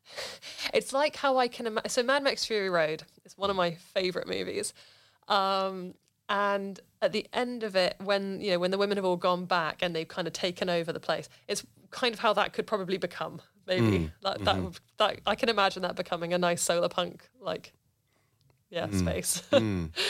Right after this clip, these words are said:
Speaker 1: eventually in time. Obviously, at, um, at that point, it's still pretty dire, but, you
Speaker 2: Mm.
Speaker 1: know, there's hope.
Speaker 2: Mm-hmm.
Speaker 1: That's a lot of what solar punk is, I think, is, "Oh, yeah, the climate's collapsing, everything's going to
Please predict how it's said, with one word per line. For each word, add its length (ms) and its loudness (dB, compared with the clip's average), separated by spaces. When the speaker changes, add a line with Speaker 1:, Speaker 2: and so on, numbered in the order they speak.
Speaker 1:
eventually 600 0
in 100 2
time. 360 0
Obviously, 300 -6
at, 220 -4
um, 220 -10
at 140 -4
that 200 4
point, 280 -8
it's 160 -8
still 200 2
pretty 280 -2
dire, 340 2
but, 240 -10
you 80 -12
Speaker 2:
Mm. 160 -10
Speaker 1:
know, 160 -6
there's 120 2
hope. 320 2
Speaker 2:
Mm-hmm. 280 4
Speaker 1:
That's 180 2
a 40 0
lot 140 6
of 80 -2
what 100 -2
solar 200 0
punk 240 -2
is, 100 -4
I 60 -6
think, 200 -6
is, 160 -4
"Oh, 60 2
yeah, 340 4
the 80 -6
climate's 360 0
collapsing, 480 0
everything's 360 -2
going 220 0
to 120 -12